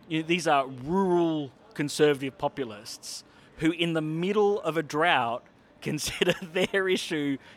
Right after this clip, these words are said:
to be Winnie the Pooh," <laughs> right? Like, and I think that's had a, a real impact. But also as well, like, I hadn't thought about the gay marriage plebiscite until I went to a gay marriage, <laughs> marriage recently. And it was fantastic. Like,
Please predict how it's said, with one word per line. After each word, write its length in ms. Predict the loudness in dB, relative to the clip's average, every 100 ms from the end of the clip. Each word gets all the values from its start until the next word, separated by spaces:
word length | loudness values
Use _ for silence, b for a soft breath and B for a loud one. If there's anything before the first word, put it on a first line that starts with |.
| B
to 80 | -2
be 140 | -2
Winnie 320 | 0 0 0
the 120 | -2
Pooh," 460 | 0 0 0 -2 -8 -16
<laughs> 200 | -10 0
right? 240 | 4 4 4
Like, 220 | -2 -6 B B
and 80 | 0
I 100 | 0
think 440 | -2 -6 -6 -8 -10
that's 340 | -8 -10 -10
had 240 | -4 0
a, 200 | 0 -2 -4
a 40 |
real 220 | -2 -2
impact. 480 | -4 -8 -10 -10 -16 B B B
But 100 | -4
also 240 | -2 -2
as 140 | -4 -2
well, 180 | -2 0
like, 160 | -2 -2
I 120 | -4
hadn't 260 | -4 -6 -8
thought 340 | -8 -4 -2
about 380 | 0 0 -2 -4 -12 -6
the 80 |
gay 160 | -2 0
marriage 280 | -2 -6 -6
plebiscite 440 | -8 -6 -4 -6 -6
until 220 | -6 -4
I 40 |
went 180 | -4 -6
to 100 | -6
a 60 | -4
gay 200 | -4 -4
marriage, 580 | -6 -6 -6 -6 -10 -16 -20
<laughs> 180 | -20 -8
marriage 320 | -4 -4 -6
recently. 440 | -8 -10 -12 -16 -18 -20 B B B B -2
And 100 | 0
it 40 | 0
was 100 | -2
fantastic. 500 | -4 -6 -10 -4 2
Like, 220 | 2